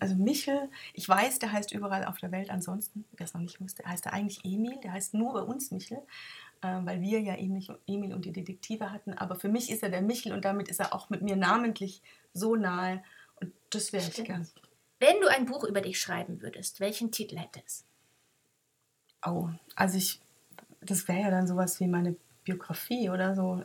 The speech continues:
Speaker 1: Ähm, also ich glaube, es würde heißen, Michaela Hanauer, die auch Wespen mit Orangensaft fütterte. Weil ich bin extrem tierlieb und ich kann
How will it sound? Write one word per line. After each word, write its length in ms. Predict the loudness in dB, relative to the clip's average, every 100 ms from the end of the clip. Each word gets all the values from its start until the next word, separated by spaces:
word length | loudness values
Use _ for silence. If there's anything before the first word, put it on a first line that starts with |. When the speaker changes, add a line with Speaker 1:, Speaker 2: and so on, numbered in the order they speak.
| 2
Speaker 1:
Ähm, 280 | 4 4 2 -10 -14 -4
also 160 | 2 2
ich 100 | 2
glaube, 300 | 6 8 8
es 160 | 4 6
würde 280 | 6 8
heißen, 640 | 6 6 6 6 6 6 0 -20 -20 -20 _ _ _ _ _ _ _ _ _ _ 0
Michaela 1300 | 2 2 0 2 2 0 -2 -2 -2 0 2 2 2
Hanauer, 760 | 2 4 2 0 0 0 -2 -2 -2
die 300 | -2 -2 -2
auch 380 | -2 -2 -6 -20 _ _ -10
Wespen 680 | -2 0 0 -2 0 2 2
mit 500 | 0 -2 _ -6 -6 -4
Orangensaft 720 | -2 2 2 2 0 -2 -6 -10
fütterte. 500 | -8 -6 -8 -6 -8 -10 _ _ _ _ _ _ _ _ _ _ _ _ -2
Weil 560 | 2 6 6 6 2 -2
ich 300 | -4 -4 2
bin 240 | 4 4 2
extrem 680 | -4 0 0 4 4 4 2
tierlieb 560 | 4 6 6 6 0 0
und 160 | -2
ich 160 | 0 -4
kann 340 | 0 4 4